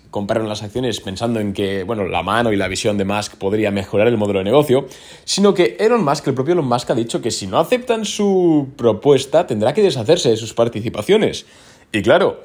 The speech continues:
vender un, cerca de un siete por ciento que creo que le queda de posición, eh, en una acción así,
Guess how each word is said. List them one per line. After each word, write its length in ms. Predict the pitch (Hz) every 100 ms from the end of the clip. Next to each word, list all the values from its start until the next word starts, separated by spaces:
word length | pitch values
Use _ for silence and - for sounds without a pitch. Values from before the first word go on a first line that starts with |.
| -
vender 640 | 110 110 107 165 151 -
un, 360 | - 135 120 101 -
cerca 260 | 113 107
de 60 | 135
un 80 | 123
siete 180 | 127
por 160 | 113 113
ciento 260 | 147 185 131
que 120 | 107
creo 160 | 113
que 60 | 110
le 100 | 104
queda 180 | 117 110
de 80 | 104
posición, 580 | 107 110 113 175 92 - - - - _ -
eh, 580 | 104 101 98 95 95 -
en 140 | 101
una 100 | 110
acción 260 | 117 156 117
así, 520 | 104 147 151 147 -